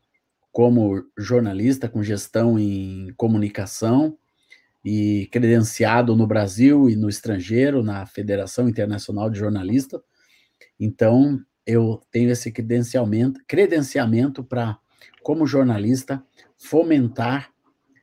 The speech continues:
né, a cultura não, a, a cultura e a informação, vamos dizer assim,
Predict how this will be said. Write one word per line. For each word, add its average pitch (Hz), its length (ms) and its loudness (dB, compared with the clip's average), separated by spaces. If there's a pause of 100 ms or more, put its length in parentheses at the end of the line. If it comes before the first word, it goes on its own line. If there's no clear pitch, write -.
(280)
né, 113 280 -4
a 123 100 -4
cultura 135 680 -2
não, 131 320 0 (600)
a, 127 120 2 (220)
a 127 260 -4 (300)
cultura 165 540 2
e 156 120 4
a 156 100 4
informação, 151 840 0
vamos 107 260 -2
dizer 104 200 -6
assim, 101 300 -8